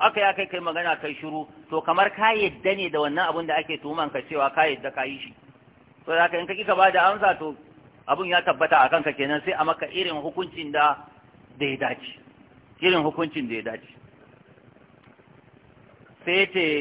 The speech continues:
ah, na gaba ko? "Wa haythu al-iqraru ata bi ma'zalin." Duk inda ikirari ya zo a gefe, anil khisami, daga abun da ake shari'a a kansa, fa huwa ghayru mu'mali,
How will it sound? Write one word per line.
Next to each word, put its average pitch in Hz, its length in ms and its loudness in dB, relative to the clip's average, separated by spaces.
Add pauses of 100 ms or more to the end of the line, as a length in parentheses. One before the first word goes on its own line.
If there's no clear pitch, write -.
(500)
ah, 120 480 0 (420)
na 135 120 -4
gaba 113 200 -2
ko? 151 180 -4 (720)
"Wa 135 180 6
haythu 202 360 2
al-iqraru 165 680 6 (160)
ata 165 340 4
bi 143 120 -2
ma'zalin." 123 480 2 (500)
Duk 233 140 -2 (120)
inda 233 320 0
ikirari 165 920 2
ya 175 160 4
zo 180 280 0 (840)
a 151 140 2
gefe, 165 560 -2 (1080)
anil 175 340 2 (100)
khisami, 170 720 4
daga 143 260 2
abun 202 220 2
da 196 100 4
ake 180 320 -2
shari'a 156 320 2
a 143 60 2
kansa, 170 340 -2
fa 147 160 -2
huwa 160 260 2
ghayru 160 300 0
mu'mali, 143 540 -4